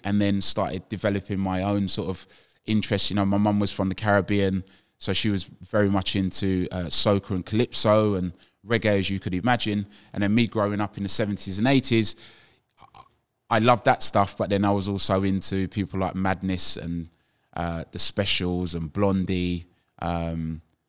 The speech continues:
and Loose Ends and Soul to Soul as I got a little bit older. So, yeah, I, I, I, I would have to say my mum, um, uh, my mum was where my, my love of music, uh,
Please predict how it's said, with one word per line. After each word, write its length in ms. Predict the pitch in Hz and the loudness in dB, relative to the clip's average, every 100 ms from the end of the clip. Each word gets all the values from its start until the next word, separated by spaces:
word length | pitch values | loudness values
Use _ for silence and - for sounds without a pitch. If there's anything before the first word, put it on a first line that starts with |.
| _ | _
and 120 | 95 | -4
Loose 300 | 87 87 - | -2 -2 2
Ends 640 | 110 101 101 98 95 90 76 | 2 2 2 0 -2 -4 -6
and 240 | 71 - | -8 -12
Soul 260 | - - 87 | -4 -2 -2
to 120 | - | -2
Soul 300 | 87 107 101 | 0 0 0
as 80 | 90 | -2
I 60 | 87 | -6
got 140 | 85 | -6
a 40 | 90 | -4
little 160 | 85 | -4
bit 160 | 87 - | -6 -2
older. 240 | 98 85 | -4 -2
So, 320 | 87 101 95 - - _ _ _ _ | -2 -2 -2 -6 -20 _ _ _ _
yeah, 240 | - 95 85 - | -6 -6 -6 -10
I, 120 | 101 - - - | -10 -10 -20 -4
I, 280 | 110 - - - | -4 -4 -8 -4
I, 120 | 117 - | -4 2
I 100 | 123 | 2
would 160 | 120 113 | 2 2
have 240 | 123 - | 0 0
to 80 | 110 | -2
say 240 | - 107 | 2 2
my 180 | 101 101 | 2 2
mum, 400 | 104 104 98 98 | 2 2 0 0
um, 500 | 95 95 92 87 85 - _ _ _ _ - | -2 -2 -2 -4 -8 -12 _ _ _ _ -14
uh, 120 | 82 65 | -10 -2
my 160 | 95 | 0
mum 300 | 98 98 95 | 2 2 0
was 180 | 92 87 | -2 -2
where 140 | 92 | -4
my, 220 | 90 87 80 | -2 -4 -6
my 160 | 85 87 | -6 -4
love 240 | 90 85 | -4 -6
of 140 | 85 | -6
music, 500 | 95 90 87 - - _ _ _ _ | -4 -4 -6 -10 -20 _ _ _ _
uh, 60 | - | -18